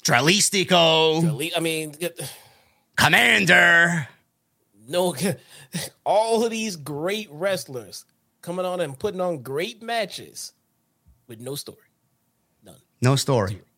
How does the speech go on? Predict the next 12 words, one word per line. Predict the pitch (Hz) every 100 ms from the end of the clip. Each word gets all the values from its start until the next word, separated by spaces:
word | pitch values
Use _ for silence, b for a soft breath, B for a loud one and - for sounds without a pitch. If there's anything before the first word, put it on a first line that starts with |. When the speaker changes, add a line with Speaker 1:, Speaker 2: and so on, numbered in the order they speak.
| _ _ -
Speaker 2:
Zero. | - 170
Speaker 1:
If | 160
there's | 190 214 165
one | 214 214
thing | 220 208
I | 202
could | 196 208
change | - 196 165
about | 175 175 -
Orange | 175 180 -
Cassidy's | 170 165 151 160 123
reign, | 131 151 170 185 208 180